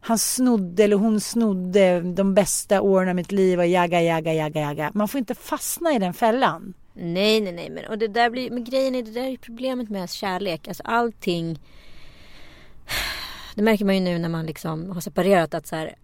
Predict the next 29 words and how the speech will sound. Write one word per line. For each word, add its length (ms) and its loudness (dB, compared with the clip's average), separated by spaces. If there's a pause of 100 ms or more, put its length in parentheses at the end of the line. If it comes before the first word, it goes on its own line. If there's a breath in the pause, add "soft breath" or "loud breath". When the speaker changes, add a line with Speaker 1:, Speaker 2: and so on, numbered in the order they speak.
(140)
Speaker 2:
alla 420 -2
känslor 840 -6 (160)
som 160 -4
han 220 2
har, 340 -2
även 240 -2
runt 220 -4
barnen, 440 4
alltså 200 -8
så 80 -8
här, 160 -8 (240 soft breath)
som 120 -10
man 80 0
hade 200 0
tillsammans, 880 -2
Speaker 1:
Ja. 220 -4 (640 loud breath)
Speaker 2:
de 320 -2
blir 200 0
ju 60 0
tillsmetade 760 -4
för 160 -4
en 100 -4
period. 280 0
Det 60 -10
kommer 200 -4
säkert 340 -8
ta 180 2
liksom 460 -8
Speaker 1:
I 80 -16